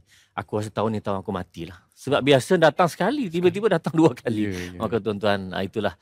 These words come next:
Speaker 1: ah, tadarus yang berlaku dengan, ah, antara Rasulullah dengan Ji-, Jibril.
Speaker 2: Masya Allah.
Speaker 1: Maknanya Jibril me-, me-, me-, mengajar kepada Nabi, membetulkan apa yang, yang tidak sempurna sehinggalah kerana, ah, Al-Quran itu adalah merupakan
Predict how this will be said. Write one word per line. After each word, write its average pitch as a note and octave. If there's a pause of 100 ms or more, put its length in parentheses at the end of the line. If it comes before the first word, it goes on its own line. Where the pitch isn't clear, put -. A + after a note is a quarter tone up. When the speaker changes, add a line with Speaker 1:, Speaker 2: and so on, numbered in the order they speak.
(320)
Speaker 1:
ah, F#2
tadarus G#2
yang G#2
berlaku F#2+
dengan, A2 (180)
ah, F2+
antara F#2
Rasulullah F2+
dengan F2+
Ji-, A2+
Jibril. D#2+
Speaker 2:
Masya -
Allah. -
Speaker 1:
Maknanya G2+
Jibril G2 (400)
me-, F#2
me-, F#2
me-, F#2
mengajar G2
kepada G2+
Nabi, G2+
membetulkan G2
apa F#2
yang, F#2+
yang F#2
tidak F#2+
sempurna G2
sehinggalah F#2 (460)
kerana, F#2+
ah, E2+
Al-Quran F#2
itu E2+
adalah F2
merupakan F2+